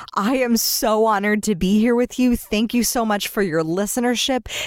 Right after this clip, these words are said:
Thank you so much for subscribing. Thank you so much for the heaps of reviews you, you guys just keep leaving. I am so honored and so grateful for you. This podcast would not be possible without you,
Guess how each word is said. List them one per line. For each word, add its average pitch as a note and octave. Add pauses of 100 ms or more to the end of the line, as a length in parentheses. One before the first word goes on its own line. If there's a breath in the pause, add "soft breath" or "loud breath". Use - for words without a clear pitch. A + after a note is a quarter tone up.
Thank A3
you B3
so A3
much -
for G#3
subscribing. G3+
Thank -
you B3+
so A#3
much A3
for C4
the G3 (280)
heaps -
of F#3+
reviews G#3
you, G3+ (460)
you A3+ (160)
guys C4+
just -
keep F4
leaving. G#3+
I E3
am A#3
so A#3+ (100)
honored A3+
and G3
so G3+
grateful F#3+
for A#3
you. A#3+ (760 loud breath)
This B3+
podcast B3+
would G3
not G3
be A#3+
possible F#3
without F3
you, G#3